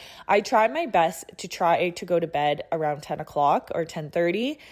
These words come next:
um, at least be in, like, my nighttime routine, trying to get off my phone. I've been actually charging my phone away from my bedside table as well. I feel like that's really important of actually stepping away, um,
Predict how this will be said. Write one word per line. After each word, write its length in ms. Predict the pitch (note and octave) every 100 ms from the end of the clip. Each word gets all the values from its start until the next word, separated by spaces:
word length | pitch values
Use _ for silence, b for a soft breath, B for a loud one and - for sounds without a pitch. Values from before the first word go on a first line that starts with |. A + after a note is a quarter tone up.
| B B
um, 200 | F3 E3+
at 80 | F3
least 280 | G3+ F#3+
be 200 | - F#3+
in, 100 | F3+
like, 160 | E3+ E3
my 140 | E3+
nighttime 420 | D#3+ D#3 D#3+ D#3+ D#3
routine, 640 | D3 - F#3 F#3 F#3 F#3
trying 380 | - - F3 G3
to 80 | G3
get 140 | F3+
off 200 | E3 E3
my 160 | D#3+ D#3+
phone. 560 | - D#3 D3 D3+ D#3+ - B B B
I've 120 | F#3
been 120 | F3
actually 260 | F3 F3 G#3
charging 400 | G3+ F3 E3+ F3
my 160 | E3+ D#3+
phone 320 | - E3 D#3
away 400 | D#3 D3 D3+ D#3
from 180 | D#3 E3+
my 140 | D#3+ D#3
bedside 500 | D3 C3+ - D3+ D3+
table 380 | E3+ D#3 D#3
as 160 | D#3 -
well. 440 | D3+ C#3+ G3+ D#4+ B B B
I 100 | F3
feel 160 | E3+
like 160 | E3 E3
that's 220 | E3 -
really 320 | D#3 D#3+ D#3
important 520 | D#3 D#3+ - D#3 D#3 D#3+
of 100 | D#3
actually 320 | C#3+ - D#3
stepping 400 | - E3 D#3+ E3
away, 600 | D3+ D3 C#3+ D3 C#3+ -
um, 540 | - C#3+ C#3+ C3+ C#3